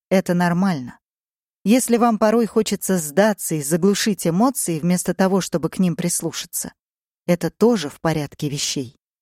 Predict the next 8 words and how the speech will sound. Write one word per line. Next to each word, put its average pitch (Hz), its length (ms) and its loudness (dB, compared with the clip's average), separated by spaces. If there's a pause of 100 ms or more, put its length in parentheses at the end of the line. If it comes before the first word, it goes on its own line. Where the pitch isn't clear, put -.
(460)
Ничего 233 380 2
страшного, 247 500 0
если 196 480 0
иногда 185 520 0 (380)
вы 190 220 2
поддаётесь 202 800 0
старым 190 640 0
паттернам. - 580 -10